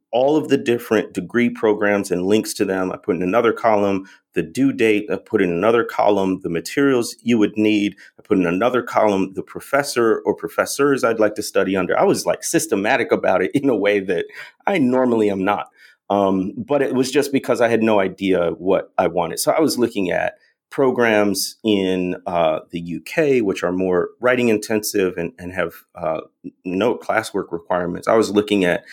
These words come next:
uh, theological programs at seminaries. And a few folks know this 'cause I've mentioned it before, but when I originally enrolled in a P H D program, it was not at the University of Mississippi.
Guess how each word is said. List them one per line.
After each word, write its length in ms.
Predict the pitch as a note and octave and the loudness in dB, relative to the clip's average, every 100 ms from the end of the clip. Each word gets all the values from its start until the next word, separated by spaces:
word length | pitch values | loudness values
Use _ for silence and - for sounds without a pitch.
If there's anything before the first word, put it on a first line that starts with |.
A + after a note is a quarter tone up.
| - - - | -20 -12 0
uh, 240 | F2+ E2 D#2 - | 2 2 -2 -10
theological 960 | - - - A2 F2+ B2+ D#3 D#3 D#3 C#3 | -14 -10 -4 -2 0 0 0 0 0 -2
programs 720 | - C3+ B2 A#2+ A2+ A2+ A2+ - | 0 -2 0 0 0 -2 -4 -2
at 220 | F#2 - | -2 -2
seminaries. 720 | - C#3+ C#3 C3 A#2+ A#2 A2+ - - _ - | -4 0 0 0 0 0 -4 -12 -20 _ -2
And 420 | A#2 A2 G#2+ G#2 - - | 2 4 2 0 -2 -6
a 60 | - | -6
few 240 | - A#3+ | -2 -2
folks 380 | B3 C#3+ G#2+ A#2 | 0 0 0 0
know 160 | G2+ | 0
this 200 | F#2+ F#2 | 0 0
'cause 160 | - G2 | -2 0
I've 120 | F#2 | 0
mentioned 340 | F#2+ G#2 - F2+ | 0 -2 -4 -6
it 80 | |
before, 400 | F2+ - A#2+ A2 | -6 -8 -2 0
but 180 | F2 F2+ | 0 -2
when 140 | G#2 G#2+ | 0 2
I 220 | A2 - | 0 0
originally 760 | G2 F#2+ G#2 C3+ C#3+ D3 C3 A2 | -2 -2 0 0 0 0 2 2
enrolled 500 | G#2 A2 A2+ G#2+ - - | 2 2 2 -2 -6 -6
in 120 | G2 | -4
a 40 | |
P 220 | - G#2+ | -2 0
H 180 | F#2 - | 0 -2
D 160 | D#3+ G#3+ | -6 -6
program, 520 | - D2+ - - - _ _ _ _ _ _ _ _ _ _ | -6 -8 -8 -14 -16 _ _ _ _ _ _ _ _ _ _
it 60 | F#2 | -4
was 160 | E2 | -2
not 240 | F#2+ C3 G3 | 2 4 4
at 120 | - | 4
the 80 | F#2+ | 4
University 500 | F#2+ F#2 F2 - F2 | 2 2 -2 -2 -6
of 80 | - | -6
Mississippi. 760 | - - - - B2+ D#3 | -12 -10 -8 -4 0 0